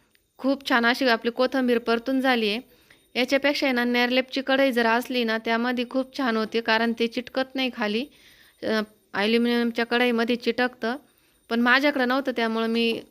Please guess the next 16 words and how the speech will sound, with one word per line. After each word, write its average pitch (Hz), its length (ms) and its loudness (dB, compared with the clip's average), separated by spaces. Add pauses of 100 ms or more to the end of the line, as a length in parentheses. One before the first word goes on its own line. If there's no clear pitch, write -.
ॲल्युमिनियमच्याच 233 720 -2
कढईमध्ये 233 480 0
केली. 220 360 -4 (560)
त्यानंतर 220 420 0
आपण 220 380 0
बनवलेली 226 460 4
पेस्ट 233 320 0
सगळी 247 320 0
टाकून 254 360 0
द्यायची 214 380 0
आहे. 220 260 -6 (2500)
ही 240 120 4
पेस्ट 240 380 0
आहे 247 80 2
ना, 240 140 2
चांगली 254 340 0